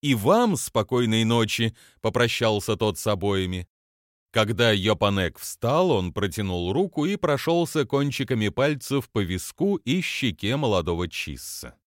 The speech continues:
«Сладких снов, друзья мои!» «И вам!»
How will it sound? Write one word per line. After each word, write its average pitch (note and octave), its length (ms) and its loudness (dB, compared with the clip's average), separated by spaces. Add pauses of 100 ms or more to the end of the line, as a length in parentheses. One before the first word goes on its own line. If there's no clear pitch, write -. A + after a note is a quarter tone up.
(560)
«Сладких G3 640 0
снов, F#3+ 540 0
друзья E2+ 480 -2
мои!» D#2+ 280 -8 (1080)
«И G3 160 4
вам!» D#3 420 2